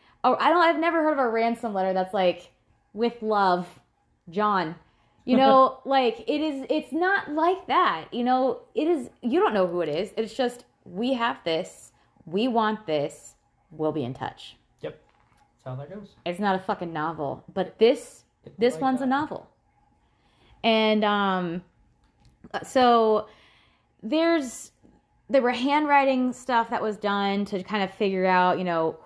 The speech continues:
Speaker 1: who could have wrote, written it. And the other thing is that the ransom note was, dr-, it was, I was gonna say drawn,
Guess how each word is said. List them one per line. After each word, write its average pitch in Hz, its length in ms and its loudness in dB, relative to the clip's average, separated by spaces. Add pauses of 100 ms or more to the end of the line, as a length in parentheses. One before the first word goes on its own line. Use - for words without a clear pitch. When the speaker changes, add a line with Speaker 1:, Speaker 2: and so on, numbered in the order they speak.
Speaker 1:
who 175 420 -4
could 175 280 -2
have 165 200 -2
wrote, 170 360 -2 (320)
written 180 320 -2
it. 180 260 -2
And 190 340 -2
the 202 120 -2
other 320 180 2
thing 226 220 0
is 190 180 -2
that 185 420 0 (1120)
the 311 640 2 (400)
ransom 339 400 -6
note 185 360 -2 (160)
was, 202 420 -4 (600)
dr-, 220 220 -10
it 240 80 0
was, 208 140 -2
I 156 420 -14
was 147 80 -10
gonna 151 80 -12
say 143 120 -8
drawn, 156 380 -6